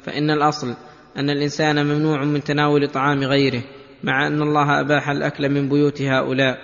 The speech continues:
للعرف والعادة، فكل مسألة تتوقف على الإذن من مالك الشيء إذا علم إذنه بالقول أو العرف جاز الإقدام عليه. وفيها دليل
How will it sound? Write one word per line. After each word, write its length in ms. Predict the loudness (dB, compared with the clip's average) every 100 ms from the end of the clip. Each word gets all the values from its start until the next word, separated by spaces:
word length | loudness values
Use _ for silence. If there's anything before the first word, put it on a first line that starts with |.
| -18 -4
للعرف 400 | 0 2 0 2
والعادة، 560 | 2 2 4 2 0 -4 -10 -20 -14
فكل 340 | -14 -2 2 2
مسألة 360 | 0 0 -2
تتوقف 720 | 0 -4 -4 0 0 0 -4 -2
على 240 | 0 0
الإذن 340 | -2 -2 0 2
من 120 | 2
مالك 360 | 2 0 -4
الشيء 440 | -8 0 0 0 -2 -12 -20 -14 -6
إذا 180 | -2 0
علم 380 | 2 2 2
إذنه 500 | 0 -2 0 0 0
بالقول 440 | 0 -2 0 2 2
أو 220 | 2 0
العرف 340 | 0 0 -2 -8 -20 -20 -4
جاز 260 | 0 0 0
الإقدام 520 | -4 -4 -2 -2 0
عليه. 320 | 0 0 -4 -8 -18 -20 -20 -14
وفيها 320 | -4 -2 0
دليل 460 | 0 2 2 2